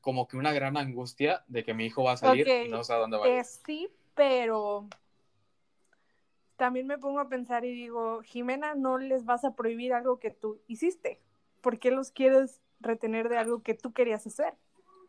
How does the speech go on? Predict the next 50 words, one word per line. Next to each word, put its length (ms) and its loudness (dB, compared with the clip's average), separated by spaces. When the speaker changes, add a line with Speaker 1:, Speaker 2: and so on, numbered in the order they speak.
Speaker 2:
Entonces, 540 0
Speaker 1:
Ah. 80 -4
Speaker 2:
yo 80 -2
creo 180 -4
que 140 0
siempre 400 0
hay 120 2
que 160 4
dejar 420 0
ser 240 0
a 80 0
las 160 -6
personas 580 -4
hasta 400 6
el 100 6
límite, 520 0
hasta 280 -2
que 160 -6
tú 160 -8
sabes 280 4
de 120 2
que, 200 -14
oye, 220 2
esto 200 -10
sabe, 200 -2
o 40 -6
sea, 240 -2
teniendo 300 -4
a 60 -6
tu 120 2
hijo 200 0
de 140 0
que, 140 -4
ok, 140 -4
te 100 -2
dejo 220 -6
ser, 280 -2
te 60 2
dejo 240 0
ir 60 -6
a 80 -4
fiestas, 520 -2
te 100 2
dejo 220 -8
tomar, 420 -2
pero 480 2
también 320 4
te 140 4
voy 200 6
a, 100 2